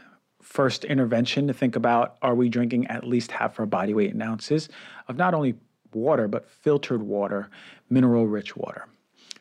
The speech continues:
Diet, of course, processed foods are gonna cause inflammation, uh,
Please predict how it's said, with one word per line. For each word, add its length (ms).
Diet, 300
of 100
course, 300
processed 500
foods 340
are 60
gonna 160
cause 280
inflammation, 880
uh, 120